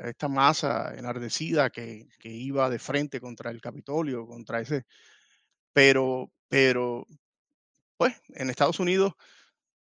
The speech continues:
eh, hay que pagar. Cuando uno comete un, un acto como este, eh, pues, la, la, la, la, la justicia te busca y, y tienes que de alguna manera,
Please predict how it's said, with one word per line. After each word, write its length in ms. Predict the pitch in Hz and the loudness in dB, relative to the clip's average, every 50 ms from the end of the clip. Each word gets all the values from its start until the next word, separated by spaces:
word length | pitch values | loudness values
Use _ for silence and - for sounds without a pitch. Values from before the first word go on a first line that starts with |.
| _ - | _ -20
eh, 180 | - - - - - | -16 -12 -12 -8 -2
hay 180 | - - 143 160 | 2 4 4 4
que 120 | - 180 | 4 4
pagar. 480 | - - 156 143 143 175 226 202 151 135 | 6 6 8 8 8 6 6 2 -4 -6
Cuando 240 | 131 135 131 127 127 | -4 -4 -4 -4 -4
uno 220 | 131 143 160 160 | -4 -4 -4 -4
comete 360 | - 156 156 156 160 - 147 | -4 -2 -2 -2 0 -2 -2
un, 400 | 156 160 156 151 151 - - - - | -4 -4 -4 -6 -8 -8 -10 -8 -6
un 120 | 147 143 | -2 0
acto 300 | 143 170 175 - - 165 | 2 2 0 0 -4 -8
como 280 | 139 147 143 139 135 135 | -6 -6 -6 -6 -4 -4
este, 500 | 113 247 - _ - 147 151 143 135 - _ - | -6 -6 -8 _ -8 -8 -8 -8 -12 -18 _ -16
eh, 280 | 123 120 117 117 113 110 113 _ _ _ _ _ _ _ | -14 -12 -12 -12 -14 -18 -20 _ _ _ _ _ _ _
pues, 220 | - 113 113 110 - 117 - - - | -10 -8 -8 -8 -8 -10 -16 -18 -16
la, 200 | 139 127 120 117 113 - - - _ _ | -14 -10 -10 -10 -10 -12 -14 -18 _ _
la, 280 | - 117 113 113 101 101 | -14 -12 -10 -10 -10 -10
la, 180 | 101 113 110 | -14 -16 -16
la, 200 | - - 117 - | -16 -16 -18 -16
la 160 | - 117 120 120 | -12 -10 -10 -10
justicia 500 | 131 127 - - 147 151 - - 160 143 | -10 -12 -8 -4 -4 -2 2 2 2 0
te 120 | - 127 | 0 -2
busca 480 | 127 160 262 - _ - 247 247 277 - | -6 -6 -8 -6 _ 0 0 0 -2 -6
y, 380 | - 123 120 117 117 120 127 - | -14 -14 -14 -14 -14 -14 -16 -18
y 400 | _ 143 143 143 175 _ _ _ _ _ _ _ _ _ _ _ _ _ | _ -20 -20 -20 -20 _ _ _ _ _ _ _ _ _ _ _ _ _
tienes 320 | - 139 143 160 151 - - | -2 0 0 0 -2 -4 -6
que 160 | _ - 139 | _ -2 0
de 80 | 131 131 | 2 2
alguna 260 | 123 127 135 151 151 | 0 0 0 0 0
manera, 500 | 147 143 143 151 160 151 143 135 131 - | 0 2 2 4 4 4 4 2 0 -2